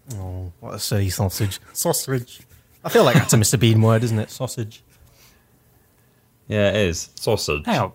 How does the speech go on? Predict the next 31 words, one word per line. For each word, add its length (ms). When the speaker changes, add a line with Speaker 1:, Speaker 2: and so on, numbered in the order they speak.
Speaker 3:
Peter, 280
did 220
you 80
just, 300
did 160
you 60
just 280
refer 300
to 100
Mister 260
Bean 200
as 120
Mister? 520
Speaker 2:
Yeah, 160
Speaker 3:
As 20
Speaker 2:
that's 80
Speaker 3:
in 60
Speaker 2:
his, 80
Speaker 3:
that 120
was 100
his 160
first 380
name? 320
Speaker 2:
on, 260
um, 460
it 200
Speaker 3:
So 140
Speaker 2:
sounded 80
Speaker 3:
his 80
Speaker 2:
on 60
Speaker 3:
name 60